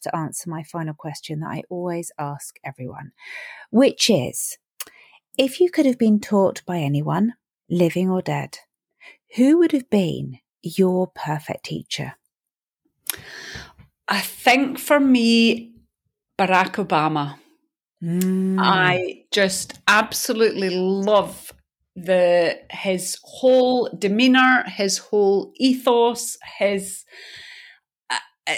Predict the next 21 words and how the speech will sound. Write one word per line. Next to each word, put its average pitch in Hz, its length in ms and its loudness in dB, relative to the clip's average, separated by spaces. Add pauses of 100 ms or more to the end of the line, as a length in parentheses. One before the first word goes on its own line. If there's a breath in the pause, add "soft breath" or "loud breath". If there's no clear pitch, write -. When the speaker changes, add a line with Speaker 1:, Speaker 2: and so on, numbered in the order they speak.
(100)
Speaker 2:
just 240 300 -2
his 196 180 -4
ideas, 240 920 2
his 190 580 -2 (160)
integrity. 262 1500 0
Um, 190 560 0
yep, 175 360 0 (180)
I 175 120 2
think 196 320 -2
for 202 140 -2
me, 233 500 2 (380 loud breath)
Barack 190 320 2
Obama 175 600 0 (440)
has 180 300 -4
got 160 180 0
a 180 40 2
lot 233 440 2
to - 100 -4
offer 180 320 2
the 165 120 -2
world, 190 460 2